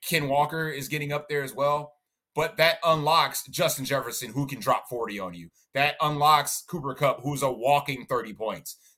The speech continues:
That unlocks, you know, Nuck, who's getting his second week back. He had ten catches his first start back. Like, wh-, what,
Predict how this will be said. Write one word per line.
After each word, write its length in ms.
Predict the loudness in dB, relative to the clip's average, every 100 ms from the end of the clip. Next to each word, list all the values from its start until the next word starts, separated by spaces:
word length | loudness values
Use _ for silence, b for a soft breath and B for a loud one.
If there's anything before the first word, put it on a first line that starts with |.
| 0
That 180 | 2 2
unlocks, 680 | 2 6 8 8 4 -2 -6 _ _ _
you 80 | -2
know, 300 | 0 0 -4
Nuck, 300 | 0 6 6
who's 220 | 4 -6 -2
getting 160 | -2
his 120 | -2
second 280 | -2 -2 -4
week 160 | -8 -4
back. 220 | -2 -2
He 100 | 2
had 200 | 2 2
ten 200 | 0 -4
catches 340 | -2 -4 -4
his 140 | -8 -8
first 440 | -4 -4 -4 -6
start 360 | 0 2 0 2
back. 340 | 2 2 -4 _ _ _ _ _ _ _ _ _ _ _ _ _ -2
Like, 100 | 0
wh-, 240 | -2 -4
what, 340 | 0 2 2